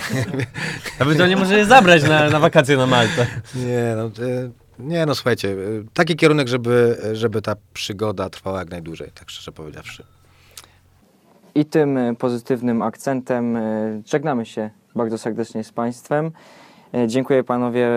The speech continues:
Speaker 3: za bardzo merytoryczną, e, dyskusję. I tutaj ostatni akord, e, dzisiejszego, e, odcinka.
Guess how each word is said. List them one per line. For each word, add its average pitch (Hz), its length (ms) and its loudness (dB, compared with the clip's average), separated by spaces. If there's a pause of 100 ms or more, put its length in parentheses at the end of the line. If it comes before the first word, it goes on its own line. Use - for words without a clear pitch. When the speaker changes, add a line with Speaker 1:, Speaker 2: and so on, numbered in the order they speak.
(140)
Speaker 3:
za 113 340 0
bardzo 113 360 -2
merytoryczną, 127 1160 0
e, 113 600 0
dyskusję. 127 800 0 (360)
I 185 80 2
tutaj 139 380 0
ostatni 127 680 -4 (200)
akord, 131 480 -4
e, 117 140 -2
dzisiejszego, 113 960 0
e, 110 160 0
odcinka. 131 800 2